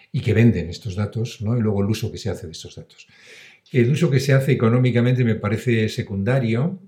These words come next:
porque de hecho estamos sujetos también a la publicidad, de una manera u otra. Me parece más relevante el uso que se hace, diríamos, de lo que son nuestros perfiles políticos, ¿no?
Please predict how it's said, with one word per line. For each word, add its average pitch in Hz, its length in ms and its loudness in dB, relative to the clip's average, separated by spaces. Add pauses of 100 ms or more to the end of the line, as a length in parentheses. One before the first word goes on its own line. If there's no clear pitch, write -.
(460)
porque 95 180 -6
de 95 80 -2
hecho 98 140 -6
estamos 98 240 -6
sujetos - 380 -8
también 90 260 -8
a - 20 -10
la 82 120 -12
publicidad, 101 680 -4
de 98 80 -8
una 101 80 -8
manera 98 280 -4
u 131 100 -2
otra. 135 280 -4 (640)
Me 107 200 2
parece 107 380 -2
más 107 180 0
relevante 107 500 0
el 98 60 -4
uso 95 180 -6
que 98 80 -8
se - 140 -8
hace, 101 320 -6
diríamos, 98 520 -8
de 101 120 -8
lo 92 120 -14
que - 120 -14
son 98 460 -8
nuestros 95 260 -12
perfiles 95 460 -8
políticos, - 640 -16
¿no? 107 120 -14